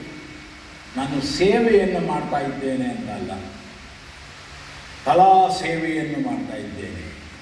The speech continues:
ಈಗ ಬಹಳ ಜನ ಸೇವೆ ಮಾಡ್ತಾರೆ, ಅದರಲ್ಲೂ ರಾಜಕೀಯ ಧುರೀಣರಂತೂ ಸೇವೆಯನ್ನೇ ಮಾಡ್ತಾ ಇರ್ತಾರೆ, ಪ್ರತಿಯೊಂದು ಸೇವೆ.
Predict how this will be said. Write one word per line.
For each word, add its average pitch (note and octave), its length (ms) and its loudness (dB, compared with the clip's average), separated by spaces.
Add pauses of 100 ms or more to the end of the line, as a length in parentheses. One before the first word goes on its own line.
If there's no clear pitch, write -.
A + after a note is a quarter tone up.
(160)
ಈಗ C#3 180 -4
ಬಹಳ D3+ 140 0
ಜನ F3+ 220 -2
ಸೇವೆ F3 340 2
ಮಾಡ್ತಾರೆ, - 540 -4 (2500)
ಅದರಲ್ಲೂ F3+ 420 4 (380)
ರಾಜಕೀಯ F3+ 520 2
ಧುರೀಣರಂತೂ E3+ 760 0
ಸೇವೆಯನ್ನೇ A#3 800 6
ಮಾಡ್ತಾ - 320 2
ಇರ್ತಾರೆ, - 360 -10 (1800)
ಪ್ರತಿಯೊಂದು C#4 540 4
ಸೇವೆ. - 600 4